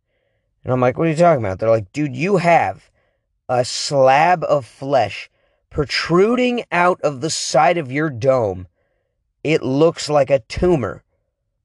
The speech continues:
on your neck." Now I'm freaking out because I actually had my lymph nodes swell up on my neck before when I was twelve, and it led me to realize that I had cancer, which then I had to get chemo and radiation to get rid of. But in this case,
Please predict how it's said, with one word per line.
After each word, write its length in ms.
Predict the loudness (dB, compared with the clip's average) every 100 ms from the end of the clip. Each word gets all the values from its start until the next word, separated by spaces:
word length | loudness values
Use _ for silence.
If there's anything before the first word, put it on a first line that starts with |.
| -6
on 200 | -2 0
your 140 | 2
neck." 440 | 2 0 -2 -12 _ _ _ _ _ _ _ _ -4
Now 120 | 0
I'm 100 | 0
freaking 340 | 0 -2 0 -2
out 160 | -4
because 200 | -6 0
I 140 | 2 4
actually 460 | 2 0 -2 -10
had 340 | -6 -2 -2 -2
my 160 | -6
lymph 320 | -6 -6 -8
nodes 300 | -6 -6 -6
swell 360 | -10 -4 -2 0
up 220 | 0 -2 -8 -18 _ -8
on 220 | -4 -2
my 140 | -2
neck 340 | -2 0 -2 -4
before 380 | -10 -2 -2
when 100 | -2
I 80 | -2
was 160 | -4 -6
twelve, 380 | -2 0 2 0
and 280 | 0 0 0
it 80 | 2
led 240 | 2 2
me 160 | 0 -2
to 80 |
realize 480 | -2 0 2 2 2
that 160 | -2 -2
I 160 | 0
had 260 | -2 -4 -6
cancer, 580 | -6 -6 -6 -4 -6 -8 _ _ _ _ _ -6
which 220 | -6 -2
then 200 | -2 0
I 80 | 0
had 160 | 0
to 80 | -2
get 140 | -4 -6
chemo 380 | -6 -4 -4
and 100 | -4
radiation 520 | -2 -2 0 -2 -2 -6
to 60 |
get 160 | -4 0
rid 160 | 0
of. 180 | 0 -6 _ _ _ _ _ _ _
But 120 | -2 0
in 80 |
this 160 | 2 0
case, 440 | 0 0 0 -8